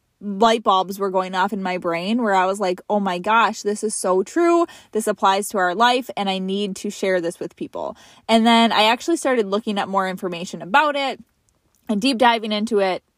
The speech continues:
a little bit because that's what I do. <laughs> And now I'm coming here to share it with you. So today we're going to talk about how elephants are trained, especially in other countries. I live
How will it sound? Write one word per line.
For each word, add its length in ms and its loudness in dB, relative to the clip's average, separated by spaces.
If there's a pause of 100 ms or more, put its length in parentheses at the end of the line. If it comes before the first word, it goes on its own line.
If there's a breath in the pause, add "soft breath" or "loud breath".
a 60 0
little 220 2
bit 240 0
because 160 -18
that's 200 -8
what 100 0
I 100 2
do. 420 4
<laughs> 60 -2 (120)
And 640 2
now 200 2
I'm 140 2
coming 240 -4
here 180 0
to 80 -2
share 200 -4
it 60 -4
with 180 -4
you. 200 -2
So 340 2 (640 loud breath)
today 560 4
we're 140 2
going 220 0
to 80 0
talk 260 0
about 480 0
how 260 2 (160)
elephants 680 0
are 160 2
trained, 880 -6 (300)
especially 680 0 (140)
in 160 -6
other 300 0
countries. 680 -2 (120)
I 280 4
live 400 0